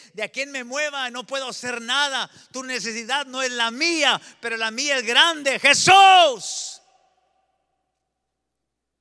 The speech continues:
Jesús, ten misericordia de mí.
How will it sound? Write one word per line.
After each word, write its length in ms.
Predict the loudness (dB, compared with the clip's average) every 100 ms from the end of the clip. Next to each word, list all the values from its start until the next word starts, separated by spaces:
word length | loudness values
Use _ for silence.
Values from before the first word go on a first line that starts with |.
| _ _ _ _ _ _ _ _ _ _
Jesús, 800 | -18 -12 -10 -8 -8 -10 -14 -18 _ _ _ _ _ _ _ _ _ _ _ _
ten 340 | -8 -6 -6 -8
misericordia 1000 | -12 -10 -12 -16 _ -10 -10 -10 -14 -20 _ _ _ _ _ _ _ _ _ _ _ _ _
de 180 | _ -20
mí. 120 | _